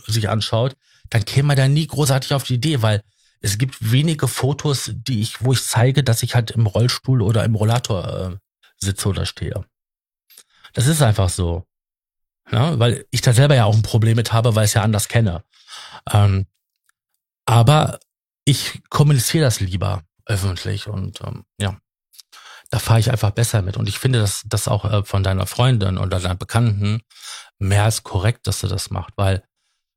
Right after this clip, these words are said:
gerade bei so, äh, Erkrankungen wie Borderline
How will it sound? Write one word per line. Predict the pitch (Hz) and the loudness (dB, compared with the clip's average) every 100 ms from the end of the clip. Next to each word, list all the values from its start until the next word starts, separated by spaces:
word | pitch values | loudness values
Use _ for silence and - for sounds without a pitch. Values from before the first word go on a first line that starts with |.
| _ | _
gerade | 104 98 123 151 | -2 2 4 4
bei | 127 113 | 4 4
so, | 120 120 | 4 4
äh, | 110 107 104 101 107 - - - | 2 2 2 2 -2 -6 -20 -6
Erkrankungen | - 110 - 113 123 - 117 107 | -2 -2 2 2 2 2 2 2
wie | 104 | 2
Borderline | 104 104 101 92 87 92 95 | 2 2 2 0 -2 -2 -6